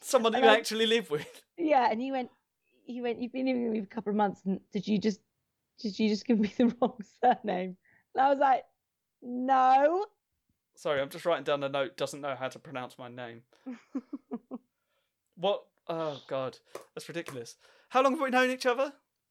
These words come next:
Speaker 1: Like, five, five
Speaker 2: Like,
Speaker 1: years?
Speaker 2: only five years.
Speaker 1: Yeah. Yeah. Can't, sure. Fine. <laughs> So you've got nothing to plug 'cause you're not doing anything interesting.
Speaker 2: No.
Speaker 1: Uh, <laughs>
Speaker 2: I don't. Who is plugging anything?
Speaker 1: Oh,
Speaker 2: You
Speaker 1: loads of people. Everyone's doing stuff.
Speaker 2: Oh,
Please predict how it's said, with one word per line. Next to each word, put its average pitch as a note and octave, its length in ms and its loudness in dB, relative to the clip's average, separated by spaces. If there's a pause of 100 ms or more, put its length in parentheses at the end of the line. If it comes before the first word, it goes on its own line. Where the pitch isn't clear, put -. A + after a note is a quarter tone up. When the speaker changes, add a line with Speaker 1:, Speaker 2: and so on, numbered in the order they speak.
Speaker 1:
Like, - 120 -14
five, A3 320 -4
five A#3+ 260 -6
Speaker 2:
Like, C#4 80 -2
Speaker 1:
years? C#4+ 140 -8 (120)
Speaker 2:
only F4 220 -2
five A3 340 4
years. A3 380 2
Speaker 1:
Yeah. D3+ 200 2 (1080)
Yeah. C3+ 160 -4 (260)
Can't, D#3+ 240 -4
sure. C3 360 -4 (340)
Fine. C#3+ 460 -2 (200)
<laughs> F#3+ 100 8 (420)
So G3 140 -2
you've F3+ 120 -2
got G3 160 -2
nothing A#3+ 280 0
to F#3+ 60 -4
plug C3+ 300 -2
'cause D3+ 140 -10
you're D#3 100 -4
not D#3 140 0
doing D3 140 0
anything C3+ 420 -4
interesting. B2+ 560 -10 (340)
Speaker 2:
No. D#4 520 6
Speaker 1:
Uh, C4 280 0 (160)
<laughs> - 260 -12
Speaker 2:
I E4+ 140 4
don't. G4 340 0
Who D#4+ 80 2
is G#4+ 440 6
plugging C#4 420 0
anything? A3+ 640 0
Speaker 1:
Oh, G#3+ 80 6
Speaker 2:
You F#3 60 0
Speaker 1:
loads F#3+ 240 4
of - 40 -12
people. C3+ 400 -2
Everyone's E3 260 -2
doing C#3+ 180 0
stuff. D#4 140 6
Speaker 2:
Oh, C#4+ 220 2